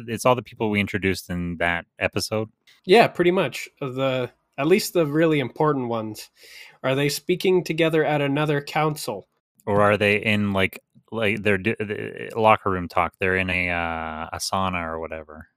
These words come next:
Speaker 2: Oh, they're having a, a schwitz.
Speaker 1: A schwitz, yeah. They've all got just the towel around the waist.
Speaker 2: And, and of course, that's perfect for Putin because he loves being shirtless.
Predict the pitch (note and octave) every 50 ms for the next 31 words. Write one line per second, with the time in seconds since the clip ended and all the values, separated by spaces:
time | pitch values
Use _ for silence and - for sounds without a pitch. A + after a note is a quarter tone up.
0 | _ _ _ _ _ _ - E3+ G#3+ G#3+ G3+ F#3 F3 D3 D3 C#3+ C#3 C#3 D3 C#3+
1 | D3 D3 C#3+ C#3 C3 B2 B2+ A#2+ A#2+ - - D3 B2 - - - C#3+ A#2 - -
2 | - - _ _ _ _ _ _ - G2+ F2+ - - - F#2 E2 - - G2 F#2
3 | E2+ D#2+ F2+ F2+ F2+ F#2 F#2 F#2 F2 F#2+ F#2 F#2 F2+ E2 - G2 - - _ -
4 | E2+ - - - F#2 F2 F2+ F2+ F2+ F2+ F2+ F2+ F2+ F2+ F2 F2+ F2 F2 E2+ -
5 | - - - - - _ _ _ _ _ _ _ _ _ _ _ _ _ _ -
6 | F3 F3+ F#3+ F3 E3+ E3 D3+ D3 D3+ - _ - E3+ D#3 D#3+ D#3+ D#3 C#3+ C3+ -
7 | - E3 D3+ D3 C#3+ - D3 C#3 C3 - - - _ _ _ _ _ _ - -
8 | F3+ F#3 F3 - E3 D3+ - - D3+ C#3+ C#3 - - D#3+ D#3 D#3+ D#3+ C3+ C3 C3
9 | - _ _ _ _ _ _ _ _ - B2+ - D3+ C3 - D3+ C#3 C#3 D3 D3+
10 | C#3+ D3 - C#3+ C3+ C3 B2 A#2 - - - D#3 C#3 C#3 B2 C3 A#2+ A#2 - -
11 | -